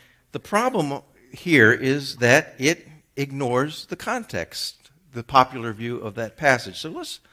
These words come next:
look at that passage in context. But first of all, we need to understand, where does this interpretation come from? We're gonna find that this interpretation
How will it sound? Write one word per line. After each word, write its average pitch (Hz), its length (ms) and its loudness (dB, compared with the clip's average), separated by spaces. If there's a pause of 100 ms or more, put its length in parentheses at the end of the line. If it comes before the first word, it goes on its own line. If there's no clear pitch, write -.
(140)
look 165 200 -6
at 151 60 -12
that 123 220 -2
passage 113 420 2
in 117 120 -8
context. 135 580 -6 (460)
But 123 540 0 (520)
first 208 300 -2
of 135 100 0
all, 127 120 6
we 135 100 -2
need 151 160 0
to 143 60 4
understand, 127 460 0
where 233 120 2
does 262 160 -6
this 185 180 -4
interpretation 123 760 -4
come 113 240 -2
from? 87 340 -8 (1300)
We're 208 100 2
gonna 220 160 2
find 139 300 4
that 120 120 0
this 170 200 -6
interpretation 147 920 2